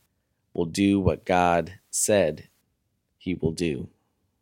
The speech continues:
And if you've been with us since the beginning of this Bible in a Year reading plan, you have seen how God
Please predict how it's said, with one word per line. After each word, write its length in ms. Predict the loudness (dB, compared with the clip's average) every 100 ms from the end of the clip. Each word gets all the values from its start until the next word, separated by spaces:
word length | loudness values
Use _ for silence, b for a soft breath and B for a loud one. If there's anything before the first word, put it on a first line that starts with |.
| _ _ -20 b
And 120 | 2
if 120 | 2 2
you've 220 | -2 8
been 220 | 8 10
with 180 | 6 10
us 180 | 8 8
since 300 | 0 0 0
the 100 | -2
beginning 520 | 2 4 4 2 0
of 240 | -2 -2
this 160 | -4 0
Bible 360 | 2 2 2
in 100 | 0
a 20 | 0
Year 160 | 0
reading 280 | 0 -2 0
plan, 280 | 2 2 2
you 140 | 2
have 140 | 0 0
seen 420 | -2 0 2 0
how 260 | -2 -4
God 440 | -2 2 2 2